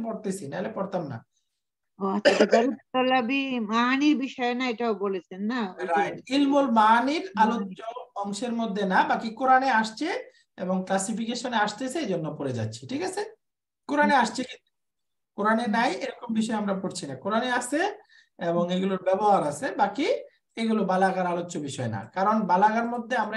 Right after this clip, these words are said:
Speaker 1: ইলমুল মানির মধ্যে কি পড়বো? স্থানকাল অবস্থার চাহিদা হবে, তাই না? এখন
Speaker 2: আচ্ছা।
Speaker 1: একটু আপনাদের ইয়ার জন্য বলি, বলেন তো এই যে খবরের মধ্যে যেটা পড়লাম,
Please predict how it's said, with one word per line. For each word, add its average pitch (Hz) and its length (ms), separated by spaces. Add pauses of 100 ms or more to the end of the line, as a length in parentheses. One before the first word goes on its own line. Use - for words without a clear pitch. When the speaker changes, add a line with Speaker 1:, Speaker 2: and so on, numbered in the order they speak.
Speaker 1:
ইলমুল 233 280
মানির 233 300
মধ্যে 277 260
কি 277 80 (100)
পড়বো? 214 260 (520)
স্থানকাল 269 540 (100)
অবস্থার 262 440
চাহিদা 220 380
হবে, 131 220
তাই 247 160
না? 440 40 (1080)
এখন 247 160
Speaker 2:
আচ্ছা। 254 80
Speaker 1:
একটু 262 200 (360)
আপনাদের 220 320 (360)
ইয়ার 196 260
জন্য 220 160 (140)
বলি, 185 220
বলেন 233 200
তো 269 100
এই 247 100
যে 226 40 (100)
খবরের 269 460
মধ্যে 254 300
যেটা 254 160 (120)
পড়লাম, 190 380